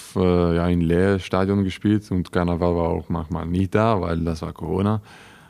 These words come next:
Und, ähm, aber ja, das war schon auch eine sehr schöne Zeit, äh, für mich. Das ist ein, ein, ein schönes Verein, ist anders wie hier.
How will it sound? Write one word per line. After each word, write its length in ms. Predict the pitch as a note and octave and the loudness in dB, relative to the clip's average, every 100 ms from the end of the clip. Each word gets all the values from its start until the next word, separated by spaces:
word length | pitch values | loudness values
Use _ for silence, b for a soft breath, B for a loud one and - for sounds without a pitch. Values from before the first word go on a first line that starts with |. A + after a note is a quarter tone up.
| B | B
Und, 400 | G2 F#2+ F#2 F2 | 0 2 2 0
ähm, 800 | F#2 F2+ F2 F2 F2 F2 E2+ E2 F2 | 0 2 2 2 2 0 0 -4 -4
aber 220 | E2+ E2+ | 0 2
ja, 300 | E2+ F2 F2+ | 2 2 0
das 240 | F2 - | -2 -2
war 240 | F2+ F2 - | 0 0 0
schon 260 | F#2 F2+ | 0 2
auch 240 | F2 F2 - | 2 2 2
eine 200 | G2 F2+ | 2 4
sehr 180 | G2 | 2
schöne 260 | G2+ G#2 G2 | 2 2 0
Zeit, 480 | - G2 G2+ G2 - | 2 2 2 0 -2
äh, 600 | F2+ F2 F2 F2 F2 E2+ E2+ - | 0 2 0 0 0 -2 -6 -14
für 140 | - F#2+ | -2 2
mich. 320 | F#2+ F#2 - B B B B B B B | 2 0 -6 B B B B B B B
Das 120 | F2+ E2+ | -4 0
ist 80 | |
ein, 280 | F#2 F2+ F2 | 2 4 4
ein, 240 | E2+ E2 D#2 | 2 0 -2
ein 120 | D#2+ | -4
schönes 320 | - F#2 E2+ | 0 0 0
Verein, 340 | - E2 E2+ F#2 | -2 0 2 2
ist 220 | E2+ - | 0 0
anders 360 | G2 G#2 G#2 | 2 2 0
wie 120 | G#2+ F#2+ | 2 4
hier. 280 | G#2 A2+ | 4 2